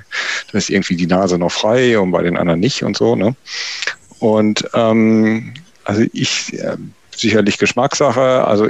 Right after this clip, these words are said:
ich nehme auf jeden Fall immer Seidensturmhauben. Mit den Baumwolldingern, da komme ich nicht zurecht, weil da ist mir das Gewebe zu dick und dann habe ich genau dieses Gefühl, äh,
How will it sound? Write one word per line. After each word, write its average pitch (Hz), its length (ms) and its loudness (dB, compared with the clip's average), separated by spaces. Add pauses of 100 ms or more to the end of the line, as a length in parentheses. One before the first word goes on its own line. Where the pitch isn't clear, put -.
ich - 180 -6
nehme 117 420 2
auf 104 200 -2
jeden 110 160 0
Fall 104 300 0
immer 107 420 2
Seidensturmhauben. 143 1120 0 (680)
Mit 107 200 0
den 104 180 2
Baumwolldingern, 117 840 2
da 104 80 4
komme 107 200 0
ich - 120 -2
nicht - 160 0
zurecht, 87 600 -2
weil 90 160 2
da 95 80 2
ist 92 220 -2
mir 98 60 0
das 95 200 0
Gewebe 110 380 2
zu - 180 0
dick 113 280 0
und 104 180 0
dann 95 120 0
habe 110 140 2
ich 92 80 -2
genau 101 260 2
dieses 101 200 0
Gefühl, 113 560 2
äh, - 60 0